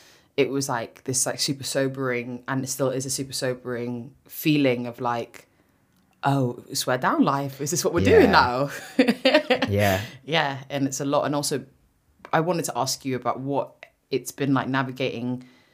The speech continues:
Speaker 1: like, your mum in this, and, like
Speaker 2: Mm, it's been hard. Like,
Speaker 1: Mm.
Speaker 2: like, I feel really horrible
Speaker 1: Mm-hmm.
Speaker 2: for my mum because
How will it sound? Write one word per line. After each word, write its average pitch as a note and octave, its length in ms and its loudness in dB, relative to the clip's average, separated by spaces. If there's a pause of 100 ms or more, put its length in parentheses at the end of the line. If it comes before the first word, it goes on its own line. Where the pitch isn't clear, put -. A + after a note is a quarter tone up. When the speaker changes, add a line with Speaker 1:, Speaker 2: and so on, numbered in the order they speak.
(1200)
Speaker 1:
like, D3 220 2
your B2+ 120 0
mum A#2 400 0 (160)
in A#2+ 120 -6
this, - 440 -10 (320)
and, C3 140 2
like - 500 -6
Speaker 2:
Mm, A#2 840 2
it's A#2+ 140 -2
been D#3 200 2
hard. F#2 640 2
Like, F2 300 0
Speaker 1:
Mm. C3+ 280 -2 (400)
Speaker 2:
like, B2+ 100 0
I B2+ 60 6
feel E3 200 6
really G#2 640 0
horrible F2+ 680 -2
Speaker 1:
Mm-hmm. D#3+ 200 0
Speaker 2:
for F#2 420 0
my F2 120 -4
mum F2 260 -4 (200)
because - 560 -4